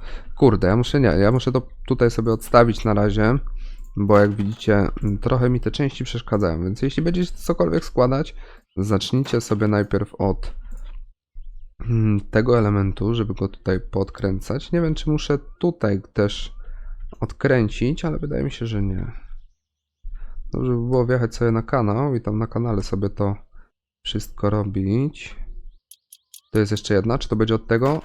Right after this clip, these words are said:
Tak, to będzie od tego, dobra, czyli te pozostałe możemy tutaj sobie spokojnie przykręcić. Mm, to, co żeśmy odkręcali, żeby to przypadkiem nie zapomnieć o tym później. No, tak jak widzicie, w sumie złe śrubki tutaj odkręcałem. Dobra, to możemy wywalić, bo to już w sumie nam nie jest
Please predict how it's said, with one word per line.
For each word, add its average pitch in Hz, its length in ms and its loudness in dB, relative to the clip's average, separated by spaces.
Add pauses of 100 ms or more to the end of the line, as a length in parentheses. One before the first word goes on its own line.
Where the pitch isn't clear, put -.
(220)
Tak, 95 220 -4
to 107 80 0
będzie 110 200 2
od - 140 -6
tego, 98 260 0
dobra, - 260 -2
czyli 113 200 -4
te - 100 -4
pozostałe 127 420 -2
możemy 113 280 0
tutaj 107 240 -6
sobie 98 180 -2
spokojnie 110 420 -2
przykręcić. - 720 -6 (540)
Mm, 101 180 0
to, 123 140 0
co - 180 -2
żeśmy 113 240 -2
odkręcali, 107 540 -2
żeby 104 220 -2
to 98 220 0
przypadkiem - 600 -2
nie 104 100 4
zapomnieć 107 500 0
o - 20 -4
tym 104 180 0
później. 101 760 0 (920)
No, 87 160 -4
tak 98 100 -2
jak 101 100 0
widzicie, 95 320 -4
w - 60 -10
sumie 92 240 -4
złe 104 260 0
śrubki - 460 -6
tutaj - 420 -2 (680)
odkręcałem. 104 920 -2 (1300)
Dobra, 101 220 2
to 147 120 2
możemy 147 300 6
wywalić, 143 320 2
bo 135 120 0
to 123 120 0
już 113 100 2
w - 40 -12
sumie 110 240 2
nam 104 160 2
nie 101 60 4
jest - 380 -4